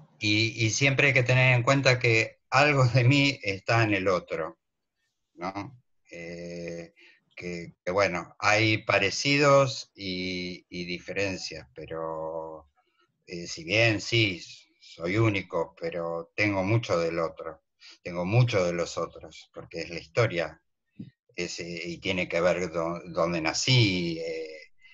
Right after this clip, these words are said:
eh, y con quién, eh,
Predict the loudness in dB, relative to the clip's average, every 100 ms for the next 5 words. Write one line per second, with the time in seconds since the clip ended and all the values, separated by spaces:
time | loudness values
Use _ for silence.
0 | _ _ _ -20 -18 -16 -14 -16 -18 -20
1 | _ _ _ _ _ -14 -14 -10 -10 0
2 | 4 6 6 6 4 2 0 -2 -2 -4
3 | -4 -6 -8 -10